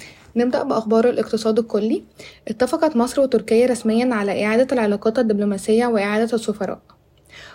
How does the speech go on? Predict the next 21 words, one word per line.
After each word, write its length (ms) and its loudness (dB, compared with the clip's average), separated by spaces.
وكشف 400 0
رئيس 280 2
البورصة 320 0
المصرية 480 2
عن 200 2
وجود 280 2
محادثات 680 -2
مع 200 0
عدد 160 0
كبير 340 0
من 100 2
الشركات 500 0
الخاصة 440 -2
لإدراجها 580 0
في 120 0
البورصة 460 0
في 180 0
قطاعات 440 -2
البتروكيماويات 1080 0
والطاقة 460 0
والسياحة. 560 -2